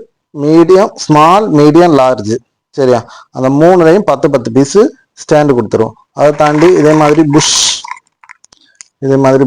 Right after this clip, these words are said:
புஷ் ஒரு பேக்கெட் கொடுத்துருவோம். அதுல உங்களுக்கு ஹண்ட்ரட் பீஸ்,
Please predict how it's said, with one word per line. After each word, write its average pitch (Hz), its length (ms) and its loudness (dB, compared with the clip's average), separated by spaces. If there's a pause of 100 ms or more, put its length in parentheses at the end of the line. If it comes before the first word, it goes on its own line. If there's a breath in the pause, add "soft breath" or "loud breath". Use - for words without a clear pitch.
புஷ் - 220 -4 (1000 loud breath)
ஒரு 160 180 0 (100)
பேக்கெட் 143 400 0
கொடுத்துருவோம். 127 400 0
அதுல 135 280 2
உங்களுக்கு 135 360 -2
ஹண்ட்ரட் 135 340 0
பீஸ், 127 180 0